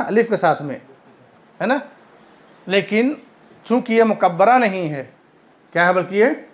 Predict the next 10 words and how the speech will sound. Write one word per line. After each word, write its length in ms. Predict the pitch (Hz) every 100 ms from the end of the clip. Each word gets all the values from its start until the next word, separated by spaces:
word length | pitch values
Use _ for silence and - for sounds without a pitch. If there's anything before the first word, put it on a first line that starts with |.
| _ _
मुसग्गरा 520 | 160 180 170 165 190 220
है, 320 | 180 123 - _ _ _ _ _
इसलिए 300 | 185 180 180
ये 160 | 185 202
नॉर्मल 400 | 190 165 175 185
वाले 260 | 170 165
एराब 200 | 170 156
पे 100 | 151
चले 240 | 147 156 156
गया। 280 | 151 208